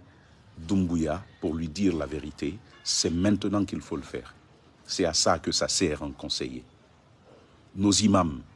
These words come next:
c'est maintenant qu'il faut que vous alliez à ces gens et que vous leur disiez la vérité.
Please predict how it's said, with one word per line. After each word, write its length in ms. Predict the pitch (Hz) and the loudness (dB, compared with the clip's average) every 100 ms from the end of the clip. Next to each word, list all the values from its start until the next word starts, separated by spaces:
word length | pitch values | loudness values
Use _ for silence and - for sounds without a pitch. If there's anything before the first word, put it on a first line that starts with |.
| _ - - | _ -20 -12
c'est 220 | - - 90 | -2 0 4
maintenant 500 | 104 98 107 113 117 | 4 4 4 4 4
qu'il 220 | 104 82 | 0 -4
faut 240 | - 107 | 0 0
que 100 | - | 0
vous 300 | 85 82 82 | -2 0 0
alliez 320 | 87 92 95 | 2 4 2
à 60 | 78 | 2
ces 180 | - 69 | -2 -4
gens 180 | 76 - - - - | -6 -8 -18 -20 -12
et 60 | |
que 120 | - 95 | -4 -2
vous 120 | 127 | 0
leur 180 | 80 71 | 0 -2
disiez 400 | 82 78 85 73 | -4 0 0 0
la 80 | |
vérité. 420 | 64 64 60 - | -2 -8 -12 -14